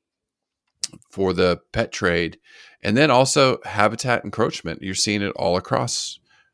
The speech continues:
uh, Brazil and South America and other rainforests throughout the world. You know, we go to Southeast Asia and palm oil, all of these things are driving these species to extinction. So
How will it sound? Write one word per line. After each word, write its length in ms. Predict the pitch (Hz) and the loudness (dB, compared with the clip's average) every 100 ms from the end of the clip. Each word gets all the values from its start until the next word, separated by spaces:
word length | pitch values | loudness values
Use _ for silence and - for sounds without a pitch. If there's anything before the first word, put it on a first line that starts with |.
| _ - | _ -8
uh, 100 | 87 | -6
Brazil 540 | 87 92 98 117 151 117 | -2 2 6 6 4 -2
and 220 | 82 80 | -4 -4
South 280 | - 90 - | 0 0 2
America 680 | 104 110 127 139 135 113 95 | 2 4 2 2 4 4 2
and 120 | 90 | 0
other 220 | 95 110 | -2 0
rainforests 640 | 101 107 110 - 117 113 - | 2 2 2 0 0 0 0
throughout 240 | 101 - | -2 -2
the 80 | 113 | -2
world. 360 | 139 139 123 - - - - | 2 2 2 -4 -20 -20 -16
You 100 | - | -8
know, 180 | 82 90 | -4 -2
we 100 | 110 | -2
go 160 | 95 98 | 2 2
to 60 | 98 | 2
Southeast 460 | 113 107 117 110 | 2 2 0 2
Asia 380 | 107 131 113 87 | 2 2 0 -2
and 160 | 87 - | -4 -6
palm 340 | 90 107 120 | -2 -2 0
oil, 420 | 87 80 82 82 | 0 0 -2 -4
all 240 | - 95 110 | -4 2 2
of 100 | 90 | 0
these 200 | 87 - | -6 -4
things 380 | 78 69 - - _ _ - - _ | -6 -6 -8 -10 _ _ -20 -20 _
are 140 | - 98 | -4 2
driving 420 | 95 92 90 90 | 6 6 4 0
these 160 | 85 | -2
species 400 | - 78 78 - | -2 -4 -4 -4
to 140 | - 73 | -4 -4
extinction. 600 | - - 92 - 82 73 | -4 -2 -2 -4 -6 -4
So 320 | - 87 | 2 4